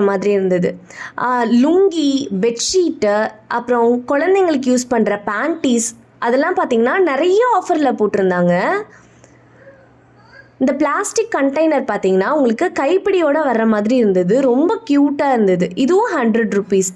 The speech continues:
தான். இங்க மேல இருக்க கண்டெய்னர்ஸ்லாம் பாத்தீங்கன்னா set of three, set of four, அத்-, அந்த மாதிரி கலெக்ஷன்ஸ் எல்லாமே கூட ஹண்ட்ரட் ருப்பீஸ்ல தான் இருந்தது.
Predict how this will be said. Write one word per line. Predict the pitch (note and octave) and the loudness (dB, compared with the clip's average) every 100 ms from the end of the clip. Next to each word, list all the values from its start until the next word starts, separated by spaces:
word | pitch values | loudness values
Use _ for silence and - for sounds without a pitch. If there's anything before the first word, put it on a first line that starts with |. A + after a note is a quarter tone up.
| F#3 | -6
தான். | F3+ - _ _ _ _ _ _ - _ _ _ _ _ _ _ _ _ - | -8 -12 _ _ _ _ _ _ -20 _ _ _ _ _ _ _ _ _ -2
இங்க | D#4 F4+ D4 | 0 2 0
மேல | B3 C#4+ G4 | -2 -2 -2
இருக்க | F#4 D#4 C#4 | 0 -2 -2
கண்டெய்னர்ஸ்லாம் | B3 C#4+ C#4+ C4+ C#4+ C#4+ | -2 0 -2 0 0 0
பாத்தீங்கன்னா | A3+ G#3 G3+ A3+ | 0 0 0 -2
set | B3 A#3 G3 | -4 -2 -4
of | F#3+ | -4
three, | B3 B3 B3 A#3+ | -2 0 0 0
set | A#3+ - D4+ | -4 -2 -4
of | D4+ - | -4 -2
four, | A#3+ A#3 A#3 A#3 - A#3 | 2 4 2 -2 -8 -6
அத்-, | A3 - B3+ | -6 -6 0
அந்த | D#4 F4+ F4+ | 2 2 0
மாதிரி | E4+ F4 E4 | 0 -2 -2
கலெக்ஷன்ஸ் | C4 A3+ A#3+ A#3+ B3+ | -2 -2 0 -2 0
எல்லாமே | G#3+ G#3+ A3 G#3+ A#3+ B3 | 0 0 2 2 2 0
கூட | C#4+ G4 | -2 -4
ஹண்ட்ரட் | C#4+ A#3 A#3+ A#3 A#3 | -2 0 0 0 0
ருப்பீஸ்ல | A3+ B3 B3 G#3+ | 0 -2 0 0
தான் | G#3 G#3+ | 0 0
இருந்தது. | F#3+ F#3 F3 F3 | -2 -2 -2 -2